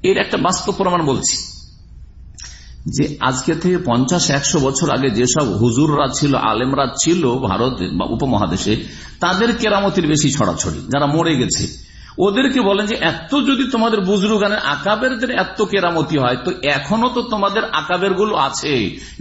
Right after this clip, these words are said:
জিন্দা আকাবেরদের কেরামতিটা একটু দেখাও তো দেখি, তাহলে বোঝা যাবে যে বেশিরভাগগুলি কি?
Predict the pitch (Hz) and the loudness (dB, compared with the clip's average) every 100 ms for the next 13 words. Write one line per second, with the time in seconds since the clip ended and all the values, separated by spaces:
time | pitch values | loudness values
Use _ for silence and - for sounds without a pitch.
0 | 110 175 202 214 233 208 233 226 240 233 | 0 2 4 4 2 0 0 0 0 -2
1 | 208 214 196 190 165 160 147 156 131 120 | -2 0 0 0 0 -2 -2 -2 -2 0
2 | 110 113 107 - 123 - - - - - | -2 -2 -2 0 -2 -4 -12 -20 -20 -4
3 | 190 220 254 247 233 226 226 220 208 240 | 0 0 0 -2 0 0 0 -2 -2 -2
4 | 135 185 185 220 185 175 180 196 170 190 | 0 0 0 0 0 0 0 -2 0 0